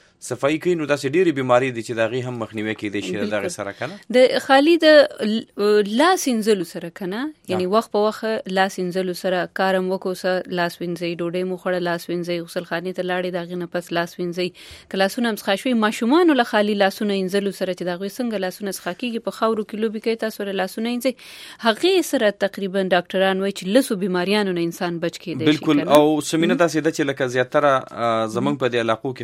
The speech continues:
Speaker 1: خلک، که د چا کور کچه هم دی، که د
Speaker 2: مهم.
Speaker 1: چا کور وړوکی هم دی، او که د
Speaker 2: مهم.
Speaker 1: چا کور داسې دی چې لکه مطلب زه به دا یم چې دوه کوټې دي پکې،
Speaker 2: مهم.
Speaker 1: او ښه کچه برنډګۍ ته
Speaker 2: مهم.
Speaker 1: مخې ته جوړه
Speaker 2: مهم.
Speaker 1: ده، یا دیوال یې کمزوری دی.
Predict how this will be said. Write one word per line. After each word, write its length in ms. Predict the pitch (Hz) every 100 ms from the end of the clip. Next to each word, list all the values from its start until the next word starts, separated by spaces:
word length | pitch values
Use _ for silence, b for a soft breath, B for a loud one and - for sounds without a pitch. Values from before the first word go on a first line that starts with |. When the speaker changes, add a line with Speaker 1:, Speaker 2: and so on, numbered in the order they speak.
| -
Speaker 1:
خلک، 260 | 127 117 120 110 104 _ b b b b b b
که 60 | 113 113
د 20 | 117 -
چا 160 | 123 120 -
کور 180 | 160 135 -
کچه 300 | 117 - 127 107
هم 100 | 101 95
دی، 120 | 90 90
که 80 |
د 40 | 185
Speaker 2:
مهم. 140 | 98
Speaker 1:
چا 140 | 92 104 -
کور 160 | 131 113
وړوکی 400 | 113 135 139 135 113
هم 120 | 131 127 113
دی، 60 |
او 100 | 107
که 120 | 95 104
د 40 |
Speaker 2:
مهم. 100 | 95 107
Speaker 1:
چا 80 |
کور 300 | 104 135 139 131 b b b b b -
داسې 340 | 117 139 131 131
دی 100 | 139
چې 100 | 127 110
لکه 140 | 107
مطلب 300 | 107 107 127
زه 120 | 113 117
به 80 | 110
دا 40 | 123
یم 140 | 110
چې 100 | - 113
دوه 100 | 156 156
کوټې 280 | 120 127 123
دي 60 | 107
پکې، 240 | 95 92
Speaker 2:
مهم. 80 | 104
Speaker 1:
او 40 | 98
ښه 100 | 190 -
کچه 240 | 143 - 160 127
برنډګۍ 420 | 117 110 101 -
ته 60 | 104
Speaker 2:
مهم. 60 | 117
Speaker 1:
مخې 140 | 104 104
ته 60 |
جوړه 220 | 104 139 127
Speaker 2:
مهم. 120 | 113
Speaker 1:
ده، 60 |
یا 200 | 117 120 107 _ -
دیوال 400 | 110 120 135 131
یې 220 | 113 104 - 107
کمزوری 360 | 110 107 113
دی. 100 | 101